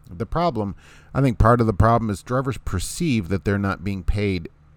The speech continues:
adequately for their time because you're getting mileage, and so you have this two-hour delay, which is very common.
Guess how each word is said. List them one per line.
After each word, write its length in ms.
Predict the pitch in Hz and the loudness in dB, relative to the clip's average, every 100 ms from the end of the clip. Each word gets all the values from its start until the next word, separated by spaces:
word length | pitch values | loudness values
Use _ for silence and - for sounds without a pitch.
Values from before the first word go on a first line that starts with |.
| - | -6
adequately 480 | 101 107 107 87 87 | -2 0 -2 -4 -4
for 160 | 82 87 | -4 -4
their 100 | 82 | -6
time 420 | - 117 90 87 - _ - - - - _ - - - | -4 -4 -4 -6 -14 _ -20 -20 -20 -20 _ -20 -20 -16
because 420 | - - 113 110 110 | -12 -4 -2 -2 -6
you're 100 | 87 | -6
getting 280 | 107 101 | -6 -6
mileage, 480 | 90 80 82 85 80 | -6 -4 -4 -6 -8
and 140 | 92 - | -10 -4
so 160 | 92 | -2
you 140 | 92 90 | 0 -2
have 160 | 92 | -2
this 120 | 90 | -6
two-hour 540 | - - 107 90 87 85 | -10 -6 0 2 2 0
delay, 400 | 82 82 80 73 | 0 0 0 0
which 240 | 80 - | -2 -4
is 60 | 78 | -2
very 200 | 85 82 | 0 0
common. 460 | - 71 76 73 | -2 -4 -6 -8